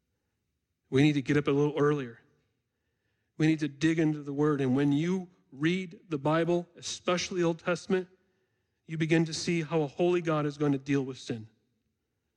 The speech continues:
and disobedience and defiance. And you see,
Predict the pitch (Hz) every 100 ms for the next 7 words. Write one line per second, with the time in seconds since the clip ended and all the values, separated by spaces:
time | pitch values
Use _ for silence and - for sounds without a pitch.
0 | _ _ _ _ _ _ _ _ 135 127
1 | 147 - 131 139 131 127 - 147 135 -
2 | 143 127 127 - - _ _ _ _ _
3 | _ _ _ _ _ _ _ - 131 135
4 | 160 143